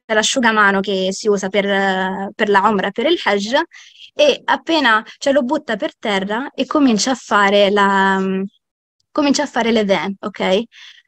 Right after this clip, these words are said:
Ah, e praticamente prima gli, eh, Sheikh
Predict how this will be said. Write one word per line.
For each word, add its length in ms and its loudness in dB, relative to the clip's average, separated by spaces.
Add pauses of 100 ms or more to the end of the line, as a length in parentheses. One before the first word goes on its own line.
(140)
Ah, 180 2
e 80 0
praticamente 580 2
prima 320 2
gli, 260 0
eh, 400 0 (160)
Sheikh 280 -4